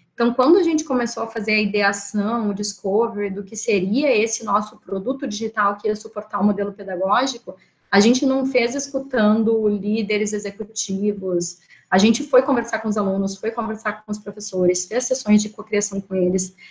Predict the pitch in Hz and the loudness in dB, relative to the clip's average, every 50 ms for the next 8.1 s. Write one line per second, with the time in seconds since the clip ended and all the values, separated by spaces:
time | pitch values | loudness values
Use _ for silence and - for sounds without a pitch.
0 | - _ _ - 214 208 220 233 233 240 233 240 277 311 359 359 339 277 262 262 | -20 _ _ 2 4 4 6 6 6 6 6 6 6 6 4 4 2 0 0 0
1 | 294 277 277 262 262 262 262 233 226 233 - - 220 202 220 196 214 196 180 190 | -2 -2 -2 0 0 0 0 0 -2 -2 0 -2 -4 -4 -2 -4 -4 -4 -2 0
2 | 196 202 214 226 220 214 214 208 202 - - - 214 196 196 190 185 190 202 220 | 2 2 2 2 2 2 2 2 0 0 -4 -4 -4 -2 -2 0 0 0 0 0
3 | 220 214 208 208 - - 190 185 190 190 190 220 262 277 262 220 202 190 196 190 | 0 -2 -2 -4 -4 -2 0 0 0 0 0 0 2 2 2 0 0 -2 -4 -4
4 | 196 214 220 220 220 - _ _ _ _ _ _ _ _ _ 175 180 208 208 208 | -2 -2 -2 -2 -4 -8 _ _ _ _ _ _ _ _ _ -4 2 4 6 6
5 | 202 190 185 175 - - 180 220 - - - 190 180 175 185 - 185 180 175 175 | 6 4 2 0 -2 0 -2 -2 -2 -2 -4 -2 -2 -2 -2 -4 -6 -6 -4 -4
6 | 202 190 202 208 185 180 208 - - 220 190 180 180 185 202 214 240 262 262 - | -4 -4 -2 0 0 0 -2 -4 -8 -6 -4 -2 -2 0 0 2 2 0 0 0
7 | - 320 311 - - - 302 - 247 240 254 233 226 226 233 233 262 269 277 269 | -2 -2 -2 -4 -6 -6 -4 2 4 6 6 6 4 2 -2 -2 -2 0 0 0
8 | 269 - | -2 -4